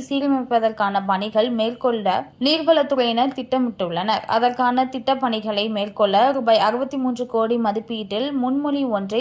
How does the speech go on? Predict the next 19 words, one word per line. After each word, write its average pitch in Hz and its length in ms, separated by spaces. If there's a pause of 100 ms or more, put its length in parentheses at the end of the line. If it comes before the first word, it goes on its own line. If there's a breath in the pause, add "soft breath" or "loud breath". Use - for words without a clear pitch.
(140)
தமிழக 240 420
அரசிடம் 202 500
சமர்ப்பிக்கப்பட்டுள்ளன. 214 1040 (140)
தேர்தல் 302 400
நடத்தை 254 280 (100)
விதிமுறைகள் 240 680
நீக்கப்பட்ட 220 460 (100)
பிறகு 202 320 (140)
அப்பணிகளும் 247 640
தொடங்கப்படும் 220 640
என 214 160 (100)
எதிர்பார்க்கப்படுகிறது. 196 920 (500 loud breath)
ஜூன் 277 160 (100)
பனிரெண்டாம் 254 560
தேதிக்குள் 240 480
அனைத்து 233 340
பணிகளும் 233 420
நிறைவடையும் 214 640
என 185 80